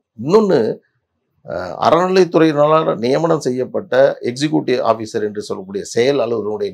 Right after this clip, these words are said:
நியமனம் என்பதை சென்னை உயர்நீதிமன்றம் இருபத்தி நாலு,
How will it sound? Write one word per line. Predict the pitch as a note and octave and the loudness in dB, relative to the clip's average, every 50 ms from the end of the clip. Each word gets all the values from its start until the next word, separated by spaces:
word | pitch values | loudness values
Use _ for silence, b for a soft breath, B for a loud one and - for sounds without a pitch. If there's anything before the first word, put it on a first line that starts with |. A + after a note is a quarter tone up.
| F#2 | -6
நியமனம் | G2+ A#2+ C3+ D3+ E3 E3 D#3+ D#3 C3+ | -6 -4 -2 -2 -2 -2 -4 -4 -6
என்பதை | A2+ G#2 F#2+ - - - C3 D3+ - - _ _ _ _ _ _ _ | -8 -8 -8 -10 -8 -6 -6 -8 -8 -10 _ _ _ _ _ _ _
சென்னை | - - A#2+ B2 D3 E3 E3+ D#3 | -4 -2 0 0 0 0 -2 -2
உயர்நீதிமன்றம் | C3 C3+ C#3 C#3+ D3 D3 C3 C3 A2+ A2 G#2 G2 - B2+ D3 E3 - - _ | 0 0 0 0 0 -2 -4 -4 -4 -6 -6 -6 -4 -4 -4 -4 -6 -10 _
இருபத்தி | - A2 B2+ D3 D3+ D#3+ D3+ - _ _ D#3 D3 C#3 | -6 -4 -4 -2 -2 -2 -4 -6 _ _ -4 -4 -4
நாலு, | A2 G2+ G#2+ A2+ B2+ C#3 C#3 C#3+ D3 D#3 E3 | -4 -4 -4 -2 0 0 0 0 0 0 -2